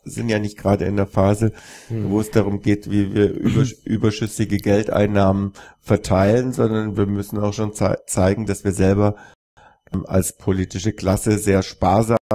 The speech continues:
Speaker 1: mit dem umgehen, was, äh, wir da bekommen. Aber wer,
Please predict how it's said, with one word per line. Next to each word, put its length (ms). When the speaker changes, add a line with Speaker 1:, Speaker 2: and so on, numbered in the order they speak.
Speaker 1:
mit 180
dem 160
umgehen, 640
was, 240
äh, 400
wir 400
da 160
bekommen. 560
Aber 320
wer, 80